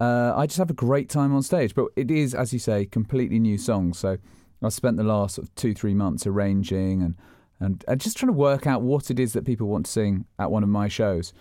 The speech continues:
Uh, 'cause it might be a song that I like, but maybe the audience doesn't like it, or, or maybe it's a song that the audience like, but I don't, I don't want to sing it. So it's got to be, it's got to be, um, uh,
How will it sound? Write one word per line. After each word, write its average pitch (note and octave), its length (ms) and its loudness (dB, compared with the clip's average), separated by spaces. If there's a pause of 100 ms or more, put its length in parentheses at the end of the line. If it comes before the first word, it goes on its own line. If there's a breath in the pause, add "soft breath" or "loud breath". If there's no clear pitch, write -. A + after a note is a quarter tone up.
(240 loud breath)
Uh, - 120 -8
'cause B2 160 0
it C#3 80 2
might D#3+ 180 2
be C#3 100 2
a B2+ 60 2
song A2+ 220 2
that B2 100 2
I F3 140 2
like, C3+ 320 2
but A#2+ 100 0
maybe A2+ 220 2
the A#2+ 100 2
audience B2 320 -2
doesn't G#2+ 220 -2
like A2 260 0
it, A2+ 160 2
or, F#2 220 0 (320 loud breath)
or A2 100 2
maybe G#2 460 2
it's F2+ 160 -4
a - 20 -8
song A2 160 0
that A2+ 60 0
the C#3 100 2
audience F3 300 2
like, B2+ 200 2
but C3 120 0
I D#3+ 180 2
don't, C#3+ 320 2
I C3+ 180 0
don't C#3+ 140 2
want A2+ 140 2
to G#2 40 -2
sing A2 220 0
it. - 160 -2
So B2+ 100 2
it's A#2 120 -2
got D3 220 -2
to C#3 80 -4
be, A#2+ 280 0 (360 loud breath)
it's B2 100 -8
got C#3+ 100 0
to B2+ 60 0
be, A#2 160 2
um, G2 500 0 (800)
uh, F#2+ 180 -4